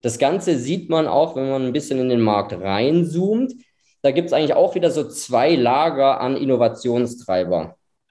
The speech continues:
Die eine Seite sind eben genau diese traditionsreichen Institutionen, die ich auch vorher schon, äh, genannt habe teilweise. Ich war letzte Woche an der N F T N Y C,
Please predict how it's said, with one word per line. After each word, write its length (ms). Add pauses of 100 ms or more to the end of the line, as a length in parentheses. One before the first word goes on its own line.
(420)
Die 100
eine 360
Seite 680 (100)
sind 440
eben 260
genau 320
diese 300
traditionsreichen 1300
Institutionen, 800
die 80
ich 140
auch 140
vorher 360
schon, 380
äh, 480
genannt 420
habe 260
teilweise. 760 (300)
Ich 160
war 140
letzte 360
Woche 260
an 120
der 260
N 120
F 180
T 240
N 180
Y 220
C, 500